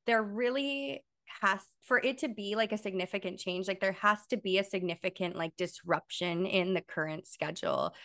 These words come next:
It's not like you just go, like, "Oh, I'm just gonna take today off and then I'll be in pleasure today and, and therefore on," you know? It's like, you have to really, like, commit to that. And I think,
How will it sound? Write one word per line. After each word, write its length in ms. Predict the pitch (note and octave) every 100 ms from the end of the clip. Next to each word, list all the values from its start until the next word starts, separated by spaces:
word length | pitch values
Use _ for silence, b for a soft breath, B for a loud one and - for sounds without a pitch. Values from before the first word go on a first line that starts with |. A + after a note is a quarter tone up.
| B B
It's 180 | A3 A3+
not 200 | A#3+ A#3+
like 200 | A#3+ A#3+
you 80 | G#3+
just 240 | G3+ -
go, 140 | F#3+
like, 340 | F#3 F3+ F3+ - -
"Oh, 200 | D#4+ D#4+
I'm 100 | C#4+
just 220 | C#4 -
gonna 240 | A#3+ G#3+
take 320 | G3+ - A#3 -
today 380 | A#3 G#3 G3
off 360 | F3+ E3+ E3 -
and 140 | F3
then 160 | E3+ E3
I'll 320 | E3 F3 E3+ _ _ -
be 120 | A3+
in 140 | A3+ G#3+
pleasure 640 | G#3 G3 F#3+ F#3 F#3 F#3
today 480 | - G3 F#3 F#3 F3+
and, 240 | F3 E3+ -
and 160 | F3+ F#3
therefore 440 | G3+ G3+ G3+ F#3
on," 380 | E3+ D#3+ E3 F3+
you 120 | F#3+
know? 340 | F#3 F3 F#3+ G3+ B B
It's 160 | A3+ A3
like, 180 | G3+
you 100 | A#3+
have 220 | G3+ G#3+ G#3+
to 100 | C4+
really, 400 | F#3 F#3+ F#3+ G3
like, 200 | F#3 -
commit 400 | G3+ F3 D#3 -
to 100 | B3+
that. 260 | B3 C4+ D4
And 100 | A#3
I 120 | G3
think, 360 | G3+ F#3+ F#3+